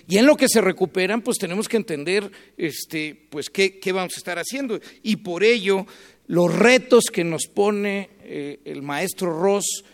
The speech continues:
en cuanto a la discusión, pues son pertinentes y no le debemos de sacar. Debemos de tener discusión en materia de política macro, debemos sí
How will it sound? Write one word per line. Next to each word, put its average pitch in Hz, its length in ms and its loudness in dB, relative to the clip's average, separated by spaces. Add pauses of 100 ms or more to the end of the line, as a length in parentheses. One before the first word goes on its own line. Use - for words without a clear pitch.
(180)
en 156 200 -8
cuanto 196 360 -4
a 202 40 -2
la 185 100 -2
discusión, 170 760 -6 (320)
pues 151 200 -8
son 180 160 -2
pertinentes 175 880 -2 (420)
y 165 160 -6
no 160 220 2
le 196 120 4
debemos 156 440 -4
de 135 80 -6
sacar. - 420 -10 (680)
Debemos 196 520 2
de 165 100 0
tener 180 380 -2
discusión 180 840 -2 (140)
en 143 160 -8
materia 160 480 -4
de 135 100 -8
política 131 540 -10
macro, 196 500 -2 (420)
debemos 151 600 -6 (240)
sí 233 440 0